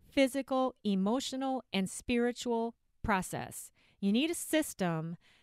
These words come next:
that is going to address your mindset because that's ninety-two point eight percent of all of it. When I coach my coaching clients in the Inner Self Diet, they already have some sort of a healthy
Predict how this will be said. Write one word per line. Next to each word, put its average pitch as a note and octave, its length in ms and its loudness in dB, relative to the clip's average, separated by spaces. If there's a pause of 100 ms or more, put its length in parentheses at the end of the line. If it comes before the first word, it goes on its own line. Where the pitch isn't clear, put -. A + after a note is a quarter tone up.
that G3 300 4
is F#3 120 -2
going A#3 320 0
to B3+ 440 -2 (160)
address A3+ 640 0 (160)
your F#3+ 160 0
mindset C4+ 720 0
because G#3 280 -4
that's F3+ 280 -2
ninety-two A3 640 0
point G#3 300 -2
eight G3 200 0
percent A#3+ 300 -2
of A#3 80 -2
all F3 220 2
of D#3+ 80 -2
it. F3 220 0 (760)
When A3 180 4
I A#3+ 100 4
coach B3 300 0
my G3 120 0
coaching A#3+ 360 0
clients F#3+ 340 -2
in F#3 100 -2
the - 40 -4
Inner G#3 220 -2
Self F3+ 260 -2
Diet, G3+ 400 0 (300)
they E4 120 6
already E4 320 4
have A3+ 440 0
some A3+ 280 -4
sort G#3+ 400 -2
of F3+ 140 -2
a F3 240 -4
healthy D4+ 760 2